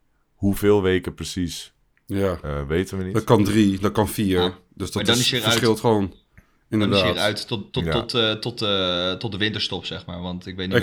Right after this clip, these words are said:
Speaker 3: wanneer
Speaker 2: Exact.
Speaker 3: is in, in,
Speaker 1: Ja,
Speaker 3: in
Speaker 1: dat denk
Speaker 3: november.
Speaker 1: ik.
Speaker 2: Ja, volgens
Speaker 1: Ja,
Speaker 2: mij is het
Speaker 3: die
Speaker 2: precies een
Speaker 1: dat
Speaker 2: maand.
Speaker 1: vrees ik wel.
Speaker 3: Ja,
Speaker 2: En dan
Speaker 3: die
Speaker 2: is
Speaker 3: zie
Speaker 2: de
Speaker 3: je niet
Speaker 2: winterstop.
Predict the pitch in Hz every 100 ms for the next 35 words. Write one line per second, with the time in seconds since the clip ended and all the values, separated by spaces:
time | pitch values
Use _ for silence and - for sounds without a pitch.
0 | 90 127 - - 95 - 82 82 107 104
1 | 92 101 107 104 - 113 113 139 135 147
2 | 156 - 113 160 - 190 147 135 147 160
3 | 104 120 113 85 92 104 117 131 135 139
4 | 143 117 117 113 104 92 - 87